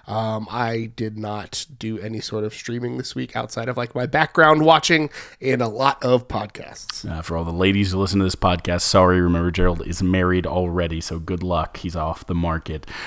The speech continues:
Speaker 2: Uh, I kid. No, uh, Dungeons and Dragons. No need for nerd jokes. We already said Stanford wins football games, Rice wins football games. Being a nerd is cool. It's, it's fine.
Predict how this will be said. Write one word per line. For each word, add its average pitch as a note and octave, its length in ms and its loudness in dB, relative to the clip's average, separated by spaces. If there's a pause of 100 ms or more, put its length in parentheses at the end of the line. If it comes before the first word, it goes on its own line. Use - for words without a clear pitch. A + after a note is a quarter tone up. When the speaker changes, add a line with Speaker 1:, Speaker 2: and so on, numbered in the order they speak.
(140)
Speaker 2:
Uh, F#2+ 300 8
I G2+ 120 2
kid. D#2 320 -8
No, D2+ 220 -8
uh, D#2+ 180 -6
Dungeons F2 400 -4
and D#2 100 -10
Dragons. D2+ 400 -10
No C3 260 4
need D3+ 180 8
for - 120 -2
nerd D#2 200 -4
jokes. - 300 -12
We G2 100 2
already G2 180 4
said D#2 260 -4
Stanford F#2 400 2
wins F2+ 200 2
football F2 340 0
games, E2+ 300 -2
Rice F#2+ 260 4
wins F2+ 180 0
football E2+ 360 -4
games. E2 440 -6
Being F#2 260 -2
a F2+ 40 2
nerd D#2+ 260 -4
is E2 140 -10
cool. D#2 400 -6
It's, - 300 -10
it's E2 200 -8
fine. C2 240 -12